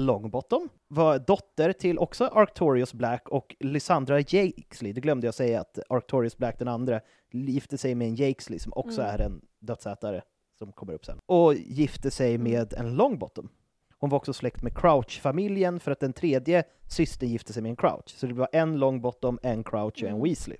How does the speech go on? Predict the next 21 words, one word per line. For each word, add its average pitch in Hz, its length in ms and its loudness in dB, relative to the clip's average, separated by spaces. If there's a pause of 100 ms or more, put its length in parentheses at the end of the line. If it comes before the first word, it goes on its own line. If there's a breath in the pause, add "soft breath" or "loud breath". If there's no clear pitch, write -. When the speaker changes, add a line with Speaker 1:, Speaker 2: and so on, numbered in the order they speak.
(140)
Speaker 1:
som 95 140 -18
de 95 120 -8
gifte 110 260 -6
sig, - 140 -8 (320)
de 107 120 -8
tre 95 140 -8
döttrarna. 98 420 -8
Och 147 140 0
sen 160 200 0
har 147 160 6
vi 127 240 0
Cygnus 202 960 0 (200)
Black 156 420 0
den 185 100 0
andre. 160 320 2 (160)
Han 160 340 2
var, 147 280 8
vad 135 220 0
heter 135 380 0
det, 127 320 2
brorsa - 460 0